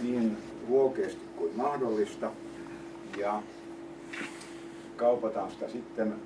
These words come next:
alueella oleville, ää, firmoille omakustannushintaan ja sitten he sitten omassa tuotteessaan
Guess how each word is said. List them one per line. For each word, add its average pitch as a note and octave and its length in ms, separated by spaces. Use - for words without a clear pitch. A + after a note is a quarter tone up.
alueella G#2+ 460
oleville, - 480
ää, - 260
firmoille G#2+ 680
omakustannushintaan B2 1400
ja G2 240
sitten A2+ 400
he C3 180
sitten B2+ 400
omassa A#2+ 340
tuotteessaan G2 1120